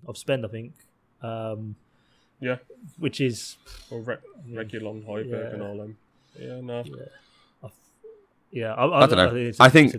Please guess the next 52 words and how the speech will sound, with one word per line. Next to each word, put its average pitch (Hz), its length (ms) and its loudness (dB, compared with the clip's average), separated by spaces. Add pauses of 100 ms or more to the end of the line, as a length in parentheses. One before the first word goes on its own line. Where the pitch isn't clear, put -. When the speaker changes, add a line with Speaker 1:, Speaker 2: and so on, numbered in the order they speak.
Speaker 1:
a 113 40 -8
big 107 120 -8
job. 110 200 -6 (1600)
Speaker 3:
ha-, - 280 0
if 143 120 10
I 160 100 12
was 131 160 10
Son, 95 340 10 (220)
I 107 60 10
wouldn't 101 200 8
sign 90 200 8
that 82 120 0
deal. 82 200 2 (960)
Oh, - 140 0
don't 117 200 10
sign 95 160 6
the 85 60 2
deal 78 200 0
yet. 69 140 0 (540)
Don't, - 380 2
see, 151 220 4
see 151 140 10
how, 135 220 12
see - 140 8
how 135 100 12
the 120 100 6
big 117 140 6
European 104 380 8
giants 95 240 8
recover 92 220 2
financially, 90 540 4 (260)
and, 92 100 -2
you 95 60 2
know, 90 60 2
and 87 120 -2
see 98 140 2
if 87 60 -2
you 90 80 -2
can 92 120 0
maybe 90 220 4
get 87 120 0
a 90 40 -2
move 87 180 2
there. 90 300 8 (600)
Speaker 2:
Son's 123 280 -8
Speaker 3:
But 82 140 8
Speaker 2:
twenty-eight, 110 400 -2 (260)
um, 107 420 -10
Kane's 107 240 -10
twenty-seven. 104 600 -10
So 101 200 -10
yeah, 104 200 -6